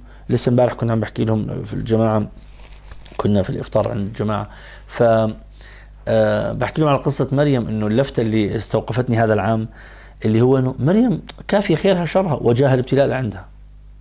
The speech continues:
طب ما هو صاحب السؤال حيسأل نفس السؤال، أو صاحبة السؤال،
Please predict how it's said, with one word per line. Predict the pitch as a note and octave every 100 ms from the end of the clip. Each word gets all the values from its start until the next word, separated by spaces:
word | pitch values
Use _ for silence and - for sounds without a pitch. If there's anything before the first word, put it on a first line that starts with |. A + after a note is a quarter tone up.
| - - - - -
طب | A#2
ما | B2
هو | C3
صاحب | - C#3 C3+
السؤال | A#2+ C#3+
حيسأل | C#3+ C3 C3+
نفس | -
السؤال، | A2 A2 - -
أو | G#2
صاحبة | B2 A#2
السؤال، | A2 - G#2+